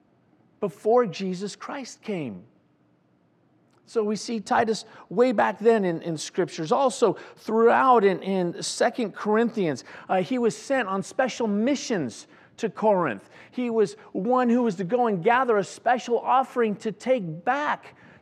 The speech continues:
to the churches that were struggling all the way back over in Jerusalem.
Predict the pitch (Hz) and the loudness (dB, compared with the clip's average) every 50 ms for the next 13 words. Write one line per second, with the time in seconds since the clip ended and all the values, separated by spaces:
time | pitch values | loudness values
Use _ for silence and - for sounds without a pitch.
0 | _ - 254 214 202 190 - - - 254 254 247 214 - 208 202 165 - - 220 | _ -8 -6 -6 -6 -6 -6 -6 -6 -4 -4 -4 -4 -4 -4 -4 -2 0 2 2
1 | 196 190 196 190 180 - - - - 226 226 220 202 214 202 175 143 127 - - | 2 2 0 -2 -2 -4 -6 -2 0 0 2 2 2 2 2 0 -2 -6 -10 -16
2 | - - - 202 226 220 233 226 214 180 214 214 208 - 214 214 208 202 208 196 | -12 -4 0 2 2 4 4 4 4 4 2 0 0 0 -2 -2 -2 -2 -2 -2
3 | 175 190 185 156 165 190 185 185 190 175 180 - - 185 156 131 104 90 85 | -2 -4 -4 -4 -2 -2 0 0 -2 -2 -4 -4 -6 -4 -4 -4 -6 -8 -12